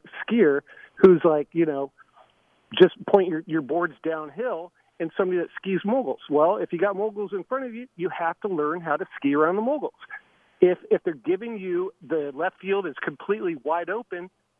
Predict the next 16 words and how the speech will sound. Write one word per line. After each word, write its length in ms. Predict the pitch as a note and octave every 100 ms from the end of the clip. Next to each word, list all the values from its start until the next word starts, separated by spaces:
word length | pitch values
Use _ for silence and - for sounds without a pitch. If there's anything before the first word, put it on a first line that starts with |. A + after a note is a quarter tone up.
| _ _
why 200 | D3 B3
are 80 | D4
you 180 | C#4 C4 -
swinging 340 | A3 B3+ B3
out 160 | G#3+ G#3+
of 100 | A3
your 160 | G#3 F#3 - -
shoes? 320 | D4+ C#3+ - - - _ _ _ _ A#2
Get 220 | E3 F#3+ -
the 60 |
ball 360 | F#3+ D3+ D3 G3+
in 120 | G#3
play, 340 | - C3 C3+
get 320 | E3 D3 C#3+ D#3
on 200 | G#3 G3+
base. 260 | B3 C4+